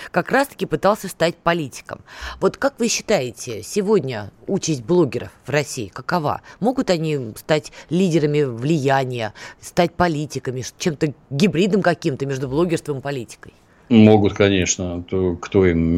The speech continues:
Speaker 2: мешает? Конечно, могут. Ну, вопрос в другом. А, основная масса из них,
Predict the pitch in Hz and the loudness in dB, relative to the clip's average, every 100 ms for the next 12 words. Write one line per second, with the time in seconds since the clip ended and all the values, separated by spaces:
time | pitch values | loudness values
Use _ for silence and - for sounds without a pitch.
0 | 90 92 - 87 82 80 - - 113 104 | 4 4 4 4 4 -2 -12 0 4 6
1 | 110 110 107 95 87 85 82 - _ - | 4 4 6 6 4 2 -6 -10 _ 2
2 | 135 95 107 123 101 85 92 120 104 85 | 4 4 4 4 4 2 4 4 4 2
3 | 78 80 85 82 87 110 - 104 107 92 | 0 -2 0 2 0 0 2 4 4 4
4 | 92 135 151 - 87 104 104 107 104 87 | 6 6 4 2 0 0 -2 0 0 -2